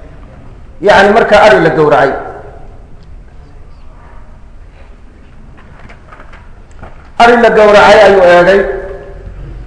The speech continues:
Oo bimacnaa udxiyo loo gowracay. Markaasuu nabigu wuxuu yihi, sallallahu alayhi wasallam, kii gowracay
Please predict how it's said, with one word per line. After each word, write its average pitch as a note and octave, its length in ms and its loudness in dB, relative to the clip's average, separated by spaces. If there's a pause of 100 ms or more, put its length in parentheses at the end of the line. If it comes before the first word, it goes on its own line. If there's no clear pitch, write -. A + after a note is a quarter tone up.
Oo G#3 80 2
bimacnaa G3 580 2
udxiyo G3+ 380 0
loo - 120 0
gowracay. - 400 -6 (2500)
Markaasuu A#3+ 360 0
nabigu D4+ 240 2
wuxuu D4+ 180 2
yihi, B3+ 120 -2
sallallahu A#3+ 340 2
alayhi A3 200 4
wasallam, G#3+ 440 0 (1600)
kii C#4+ 180 -4
gowracay A#3+ 540 2